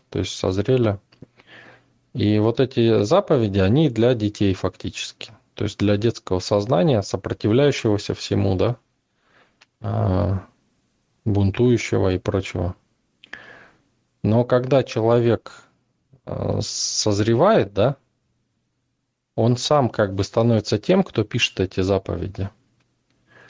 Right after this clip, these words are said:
и создаёт вот эти правила, как бы, да. И,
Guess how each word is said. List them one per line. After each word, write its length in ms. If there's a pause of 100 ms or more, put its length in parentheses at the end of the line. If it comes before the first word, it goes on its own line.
(300)
и 160
создаёт 560
вот 160
эти 200
правила, 560 (340)
как 240
бы, 180 (180)
да. 180 (1900)
И, 580